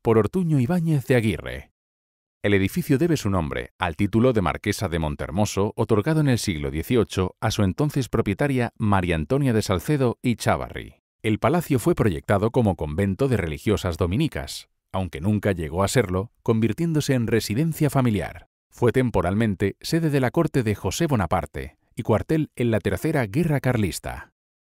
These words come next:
Sufrió profundas reformas de estilo neogótico en el siglo diecinueve y actualmente acoge un centro cultural municipal.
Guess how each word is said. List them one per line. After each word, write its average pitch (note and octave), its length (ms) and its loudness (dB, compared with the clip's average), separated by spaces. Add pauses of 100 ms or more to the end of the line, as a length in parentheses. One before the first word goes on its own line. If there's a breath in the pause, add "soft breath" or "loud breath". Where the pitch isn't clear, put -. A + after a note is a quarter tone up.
Sufrió G#2 520 2
profundas F#2 500 0
reformas G#2+ 540 0
de G#2 80 2
estilo D#3+ 340 0
neogótico E2 540 0
en C2 80 -8
el - 80 -14
siglo F#2+ 300 -2
diecinueve F#2+ 600 0 (160)
y A2 140 0
actualmente D#3+ 500 0
acoge C3 480 0
un D#3 160 2
centro D3 380 0
cultural A#2+ 420 2
municipal. B2 720 -2